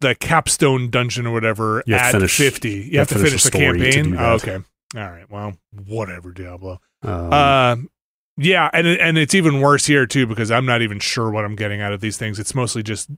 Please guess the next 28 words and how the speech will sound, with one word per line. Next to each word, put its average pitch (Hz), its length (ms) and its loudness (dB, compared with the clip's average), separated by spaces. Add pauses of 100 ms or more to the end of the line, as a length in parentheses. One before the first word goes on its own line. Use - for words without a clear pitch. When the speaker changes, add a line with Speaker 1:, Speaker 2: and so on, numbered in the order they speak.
(100)
Speaker 1:
uh, 113 100 0
vendor 107 340 -4
junk 98 440 -8
I'm 113 100 -10
selling. 107 480 -10 (160)
Uh, 110 320 -4
you 127 100 -8
know, 104 100 -8
from 107 200 -6
a, 98 220 -8 (100)
from 120 180 -8
the 107 80 -6
loot 110 220 -2
I 104 60 -6
pick 104 240 -8
up. 98 120 -8
It's - 140 -10
not 113 160 -8
like 104 240 -8 (460)
I'm 135 180 0
definitely 131 400 0
gonna 120 160 0
get 117 220 0
this 107 180 -6
weapon 113 440 -2
that 104 120 -4
I'm 104 100 -10
gonna 104 280 -6